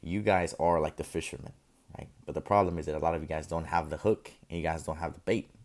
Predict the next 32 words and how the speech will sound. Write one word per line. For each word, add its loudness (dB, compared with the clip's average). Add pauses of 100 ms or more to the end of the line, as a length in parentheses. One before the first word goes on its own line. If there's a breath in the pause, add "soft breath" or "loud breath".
So -6
you -4
guys -6
never -4
catch -2
any -8
fish -8 (300 soft breath)
through -4
your -6
social -10
media, -10 (680 soft breath)
right? -8
And -6
by -2
giving -4
value, 4
providing -6
value, 6
that -2
is -6
the -12
anchor, -6
that -6
is -10
the -6
hook. 0 (580 loud breath)
And -4
by -2
you 0
having 0
actual -2
skills, -2